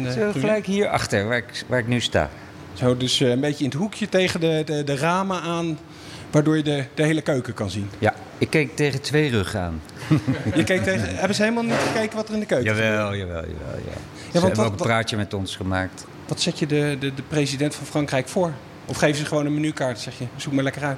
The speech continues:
Speaker 2: Ja, nee, dat hebben we niet gedaan. Eh, ze wilden graag weten wat ze van tevoren gingen eten. En, eh, het
Speaker 1: Ja.
Speaker 2: hoofdgerecht was, eh, reebok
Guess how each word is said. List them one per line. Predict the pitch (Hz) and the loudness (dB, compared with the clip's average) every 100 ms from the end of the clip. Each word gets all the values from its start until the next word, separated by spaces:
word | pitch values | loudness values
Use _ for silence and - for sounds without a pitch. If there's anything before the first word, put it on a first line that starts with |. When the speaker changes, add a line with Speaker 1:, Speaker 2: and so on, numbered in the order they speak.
| - - | -4 0
Speaker 2:
Ja, | 95 - | 0 0
nee, | 98 104 | 2 4
dat | 117 | 4
hebben | 131 135 127 | 2 2 0
we | |
niet | 135 | -2
gedaan. | 143 127 160 - - - - - - - | -2 -2 -2 -8 -14 -12 -10 -10 -8 2
Eh, | 123 123 | 4 4
ze | 120 123 | 2 2
wilden | 127 120 | 0 0
graag | 151 139 | 0 0
weten | 123 135 127 120 | 2 0 0 -4
wat | 117 | -4
ze | 117 | -4
van | 127 | -4
tevoren | 117 - 131 120 107 | -4 0 2 4 2
gingen | 123 110 - | 0 0 2
eten. | 135 135 170 160 | 0 0 -2 -2
En, | - 107 107 | 0 0 0
eh, | 107 104 95 - - | 0 -2 -6 -12 -16
het | - | -2
Speaker 1:
Ja. | 107 | 2
Speaker 2:
hoofdgerecht | 147 196 - 175 156 | 4 2 0 -2 -2
was, | - 143 - | -4 -4 -2
eh, | 123 113 104 | 0 2 2
reebok | 139 143 160 - | 2 0 -2 -4